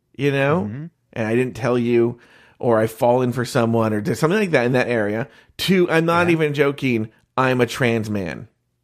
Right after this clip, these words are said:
Speaker 1: Right?
Speaker 2: Okay.
Speaker 1: Okay.
Speaker 2: Yeah.
Speaker 1: So I was like, I didn't know what it could be. Okay. So
Speaker 2: Have you seen his dick?
Speaker 1: Well, that's, we're gonna get to that in a second. We're gonna get to that in a
Speaker 2: Okay.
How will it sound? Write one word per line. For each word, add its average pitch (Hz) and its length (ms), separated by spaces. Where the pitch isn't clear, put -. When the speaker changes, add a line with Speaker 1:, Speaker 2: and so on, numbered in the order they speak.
Speaker 1:
Right? 151 440
Speaker 2:
Okay. 120 300
Speaker 1:
Okay. - 180
Speaker 2:
Yeah. 113 260
Speaker 1:
So 160 720
I 160 200
was 160 200
like, 135 240
I 127 60
didn't 127 360
know 143 140
what 151 160
it 160 80
could 170 140
be. 262 400
Okay. 185 340
So - 200
Speaker 2:
Have 180 180
you 302 80
seen 151 320
his 180 160
dick? - 540
Speaker 1:
Well, 156 260
that's, 170 160
we're 170 120
gonna 180 200
get 170 180
to 143 80
that 107 160
in 107 40
a 120 40
second. 98 300
We're 113 100
gonna 127 140
get 113 100
to 127 80
that - 180
in 123 60
a 120 60
Speaker 2:
Okay. - 200